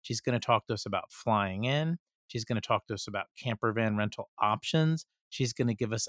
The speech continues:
a sample one to two week itinerary around the entire Big Island.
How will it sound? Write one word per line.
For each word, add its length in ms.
a 40
sample 640
one 380
to 160
two 340
week 300
itinerary 840
around 360
the 120
entire 540
Big 240
Island. 500